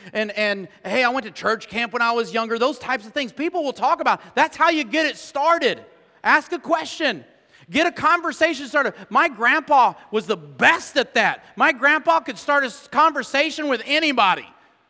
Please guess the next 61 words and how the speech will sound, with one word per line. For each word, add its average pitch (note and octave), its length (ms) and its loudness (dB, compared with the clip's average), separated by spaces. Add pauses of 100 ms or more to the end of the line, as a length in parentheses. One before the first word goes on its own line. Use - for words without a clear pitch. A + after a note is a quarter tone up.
(320)
And B3 100 2
then C4 80 2
all D4+ 160 6
of D#4+ 60 2
a C#4 80 -2
sudden, D4+ 200 2
you're C#4 120 -2
talking D4+ 300 4
about B3+ 260 4
Jesus C4+ 360 0
five D4 240 0
minutes C#4 240 0
later, C4+ 320 2
and B3 140 -2
you're C4 100 -2
just C4 160 -6
giving C4+ 200 -2
a B3 100 4
hug C4+ 340 2 (140)
and A#3+ 140 -4
getting B3+ 200 -2
prayed D4+ 280 0
over B3+ 240 2
before B3+ 280 -2
you C4 120 -4
know C#4+ 220 2
it. A3 60 -2
You're G#3+ 80 -2
like, G#3 160 0 (220)
"I A#3 140 0
think C#4+ 160 -4
I C#4+ 60 -2
just A#3 180 -6
got A3 180 -2
saved, B3 320 -8
and G#3+ 80 -2
I G#3 60 0
already A#3+ 420 -2
was G#3 160 -10
preaching." G#3+ 500 -12 (200)
I G#3+ 80 2
mean, B3+ 120 4
like, C4 320 2
you C4+ 120 4
know, D#4 80 6
like, C#4+ 220 6 (260)
I C#4 80 2
mean, D#4 160 2
come E4 200 2
on F#4+ 280 8
now. D4+ 400 6 (320)
You C#4 80 2
know, F4 120 8
just F4 200 0
get G4 100 6
a G4 60 2
conversation G4 880 2
started. A#3+ 500 4 (240)
The B3+ 120 2
third G4 400 4
thing, G#3+ 340 2